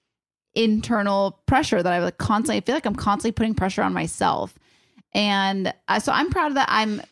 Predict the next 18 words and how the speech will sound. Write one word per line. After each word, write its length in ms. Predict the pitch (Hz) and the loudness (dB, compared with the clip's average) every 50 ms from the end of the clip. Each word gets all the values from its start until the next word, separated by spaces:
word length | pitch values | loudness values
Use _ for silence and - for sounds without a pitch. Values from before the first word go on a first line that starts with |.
| - | -6
uh, 280 | - 202 202 190 190 185 190 | -2 0 2 2 2 0 0
that 200 | 175 208 - - | -2 -2 -2 0
this 220 | 190 208 202 - 196 | -2 -4 -4 -4 -2
year 160 | 196 196 190 | -2 0 0
I 20 | |
really 280 | 196 190 196 196 196 214 | 0 0 0 0 -2 -2
put 180 | - - 220 | -2 -2 -2
in 60 | 196 196 | 0 0
a 60 | 190 | 0
lot 140 | 185 180 170 | 0 0 0
of 80 | 180 | 0
work 200 | 175 180 180 - | 0 0 0 0
in 100 | 196 196 | -2 -2
therapy 540 | - - 180 180 180 180 - - 180 175 170 | 0 0 0 2 0 0 0 0 0 0 0
and 120 | 170 180 | 0 -2
kind 200 | - - 190 190 | -2 0 0 0
of 220 | 190 185 170 - - _ _ _ _ _ _ | 0 0 -2 -6 -12 _ _ _ _ _ _
dissecting, 1000 | - - 208 - - 202 196 - - - 208 208 202 202 202 196 196 190 190 - | 0 0 0 0 0 -2 -2 -2 -2 -2 -2 -2 0 -2 -2 -2 -2 -2 -4 -6